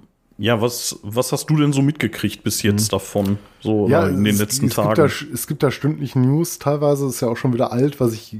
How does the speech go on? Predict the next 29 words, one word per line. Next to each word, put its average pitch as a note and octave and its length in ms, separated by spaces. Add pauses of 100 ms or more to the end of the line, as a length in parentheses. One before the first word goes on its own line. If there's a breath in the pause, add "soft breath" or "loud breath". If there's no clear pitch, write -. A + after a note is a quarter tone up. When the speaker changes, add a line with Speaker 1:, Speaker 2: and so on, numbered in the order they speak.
Speaker 2:
gestern B2+ 380
gehört B2+ 340
hab, D3 260
aber A2+ 420
was A2+ 160
tatsächlich B2+ 580
wohl B2 100
stattgefunden A#2 720
hat, C#3 200
ist, - 300
ähm, A2+ 240
aufgrund A#2 360
der A#2 100
Nichtbegehbarkeit, A#2 1160
äh, G#2+ 420
Begehbarkeit, G#2+ 720
äh, G2+ 260 (460 loud breath)
der G#2 260
Anlage, A2+ 840
ähm, G#2 220
für G#2+ 220
mehr G#2+ 400
Leute, A#2 600 (520 soft breath)
äh, G#2+ 300 (500)
werden A2+ 260
keine A#2 260
Leute A#2+ 280
mehr B2 140
reingelassen. F#2+ 680